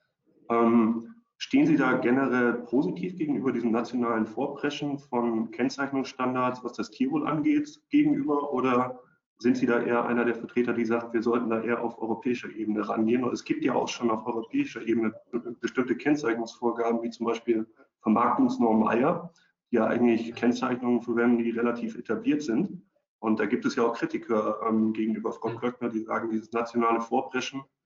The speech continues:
Speaker 1: ist nicht der richtige Weg. Da wollte ich einfach nochmal nachfragen.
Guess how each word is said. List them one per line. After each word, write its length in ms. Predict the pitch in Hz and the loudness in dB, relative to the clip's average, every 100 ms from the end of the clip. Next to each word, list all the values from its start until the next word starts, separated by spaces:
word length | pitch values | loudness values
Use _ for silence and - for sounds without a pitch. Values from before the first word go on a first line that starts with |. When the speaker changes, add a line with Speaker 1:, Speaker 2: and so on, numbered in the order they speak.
| _ _ | _ _
Speaker 1:
ist 80 | 123 | 0
nicht 180 | 120 | 2
der 60 | 117 | 2
richtige 340 | 120 120 123 | 0 0 0
Weg. 220 | 123 120 - - | 0 -2 -4 -8
Da 140 | 110 | -6
wollte 200 | 110 107 | -2 -4
ich 100 | - | -4
einfach 180 | 117 110 | -10 -6
nochmal 180 | 110 110 | -4 -4
nachfragen. 440 | 113 - - - | -6 -8 -12 -14